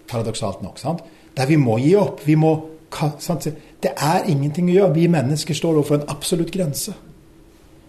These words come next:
Vi vet det, alle vi som har måttet følge våre foreldre til, til, til graven, for eksempel, ikke sant? Det er noe uoppgi-, sant? Det er noe, noe helt, eh,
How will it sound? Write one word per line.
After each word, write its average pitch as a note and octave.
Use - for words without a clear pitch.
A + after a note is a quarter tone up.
Vi D#3+
vet G#3
det, F#3
alle D#3
vi E3+
som D3+
har D3
måttet C#3
følge B2
våre C3
foreldre A#2+
til, D3+
til, D3
til C#3+
graven, A#2+
for C#3+
eksempel, B2
ikke B2
sant? E3+
Det D3+
er D#3
noe D#3
uoppgi-, D3+
sant? F3+
Det E3+
er -
noe, E3+
noe D#3
helt, F#3
eh, B2